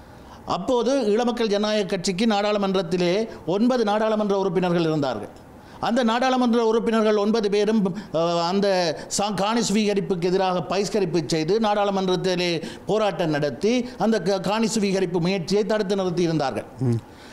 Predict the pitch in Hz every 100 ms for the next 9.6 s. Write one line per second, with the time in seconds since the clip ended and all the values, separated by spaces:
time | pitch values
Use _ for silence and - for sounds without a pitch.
0 | - 170 226 247 208 233 208 247 233 226
1 | 226 226 208 202 180 208 196 247 226 175
2 | 214 220 214 160 - - 185 214 240 202
3 | 202 196 180 151 131 202 151 151 220 -
4 | - - - - - 208 180 247 226 226
5 | 262 262 - - - - 226 247 220 214
6 | 208 202 233 247 214 196 170 - - 156
7 | 165 165 214 208 190 196 180 180 185 175
8 | 180 220 214 175 226 175 196 175 160 165
9 | 190 175 147 131 107